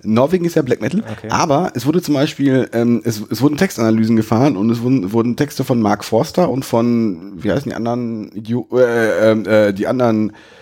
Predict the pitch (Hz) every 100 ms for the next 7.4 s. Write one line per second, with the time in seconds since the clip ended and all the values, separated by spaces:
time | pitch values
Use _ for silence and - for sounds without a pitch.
0 | - - - 73 71 - 123 - 120 113
1 | 110 104 95 110 117 95 113 - 98 110
2 | 110 98 123 120 120 117 - - 117 113
3 | 113 - 87 80 82 92 120 104 - 113
4 | 107 120 135 104 101 - 131 135 123 120
5 | 139 180 - - - - 113 113 113 113
6 | 90 80 80 107 107 110 110 104 104 101
7 | 127 - 190 -